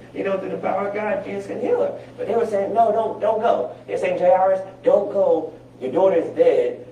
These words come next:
so don't bother Jesus anymore. Let him do something else," all right? So, uh, so, uh, uh, here we go. As soon as, he didn't wait. As soon as Jesus heard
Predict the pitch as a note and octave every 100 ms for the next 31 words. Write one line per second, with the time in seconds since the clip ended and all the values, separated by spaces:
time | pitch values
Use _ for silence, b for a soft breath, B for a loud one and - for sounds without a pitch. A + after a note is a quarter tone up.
0 | - C#3 D3+ E3 E3 F3 F#3 D3 C3+ B2
1 | A2+ G#2 G2+ G2+ G2 F#2+ - D#3+ D3+ C#3
2 | - - F#3 A3 - - - D#3 - B
3 | B - - F3 - - - - - -
4 | - F3+ F3+ - - - - F3 G#3 G#3+
5 | G#3+ G3 F3+ - - - - F3 F3+ F3
6 | E3+ - - D#4 G4 A4+ A#4 - - -
7 | - - - - - - - - - -
8 | - - - - - - - - - -
9 | - - - - - - G3 B3+ B3+ G#3
10 | A#3+ C4 - - - - - - G#3 F#3+
11 | F#3+ - D4+ F4 F4+ D#4+ G#3 E3+ E3+ E3+
12 | D#3 C#3 - C#3+ C3+ C3